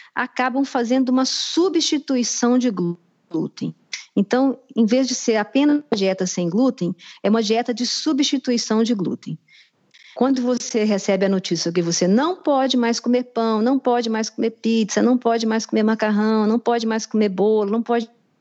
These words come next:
mais comer coxinha, a primeira reação é você buscar substitutos pra isso. Às vezes você nem gostava de pão e nem gostava de coxinha, mas agora, como a gente não pode comer, vamos buscar as alternativas.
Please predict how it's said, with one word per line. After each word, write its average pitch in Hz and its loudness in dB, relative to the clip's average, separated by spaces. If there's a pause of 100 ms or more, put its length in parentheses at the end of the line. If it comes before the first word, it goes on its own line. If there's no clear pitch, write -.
(200)
mais 220 -2
comer - -20 (120)
coxinha, 180 0 (520)
a 247 -2
primeira 269 2
reação 226 -2
é 226 -2
você 254 0
buscar 269 -2
substitutos 269 -4
pra 311 0
isso. 196 0
Às 196 0
vezes 233 0
você 269 -2
nem 311 2
gostava 320 -2
de 247 -2
pão 262 0
e 285 2
nem 262 2
gostava 311 0
de 311 -2
coxinha, 226 2
mas 196 2
agora, 226 0
como 302 -2
a 330 0
gente 240 2
não 226 2
pode 214 -2
comer, 208 0 (500)
vamos 226 2
buscar 247 -2
as 262 -2
alternativas. 262 -4